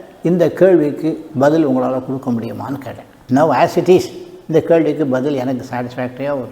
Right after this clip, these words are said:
கை கொடுக்க முடியுமான்னு கேட்டேன். கொஞ்ச நேரம் இப்படியே யோசனை பண்ணிட்டு போய் திடீர்னு ஒரு கண் பார்த்துட்டு இருக்கு.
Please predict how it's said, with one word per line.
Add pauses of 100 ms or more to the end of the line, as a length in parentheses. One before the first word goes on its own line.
(160)
கை
கொடுக்க
முடியுமான்னு
கேட்டேன். (160)
கொஞ்ச
நேரம்
இப்படியே
யோசனை
பண்ணிட்டு
போய்
திடீர்னு (460)
ஒரு
கண்
பார்த்துட்டு
இருக்கு.